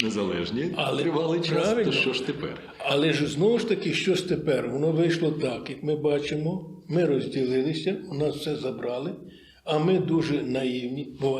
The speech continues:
Speaker 2: фактично весь космос, весь, скажімо, військовий потуга, арсенал, він робився на Україні.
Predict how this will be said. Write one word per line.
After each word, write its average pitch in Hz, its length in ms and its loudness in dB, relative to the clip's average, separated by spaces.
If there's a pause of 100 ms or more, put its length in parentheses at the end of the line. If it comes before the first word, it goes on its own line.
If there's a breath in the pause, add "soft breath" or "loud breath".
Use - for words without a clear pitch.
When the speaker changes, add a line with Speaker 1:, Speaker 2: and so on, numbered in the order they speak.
(100)
Speaker 2:
фактично 160 500 0
весь 165 220 2
космос, 143 560 -4 (360 loud breath)
весь, 127 540 0
скажімо, 147 600 0 (300 loud breath)
військовий 156 720 0
потуга, 135 500 -2
арсенал, 131 760 -4 (200 loud breath)
він 165 180 0
робився 147 440 0
на 127 100 -4
Україні. 117 680 -8